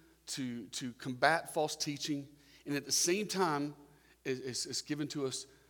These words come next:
to show us the glory of Jesus Christ and to show the value of Jesus. What an amazing book. Let's pray one more time. Father, thank you for your word. As we look at it now, Lord,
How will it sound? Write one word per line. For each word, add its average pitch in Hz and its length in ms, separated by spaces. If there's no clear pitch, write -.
to 127 100
show 139 300
us 127 120
the 117 140
glory 113 540
of 104 100
Jesus 104 360
Christ - 540
and 120 100
to 127 80
show 156 360
the 127 120
value 120 720
of 117 120
Jesus. 107 560
What 143 120
an 139 80
amazing 117 480
book. 107 400
Let's 151 120
pray 98 320
one 117 180
more 113 120
time. - 200
Father, 139 280
thank 151 300
you 151 60
for 147 140
your 139 120
word. 107 420
As 123 180
we 117 100
look 139 320
at 143 160
it 131 140
now, 113 380
Lord, 107 240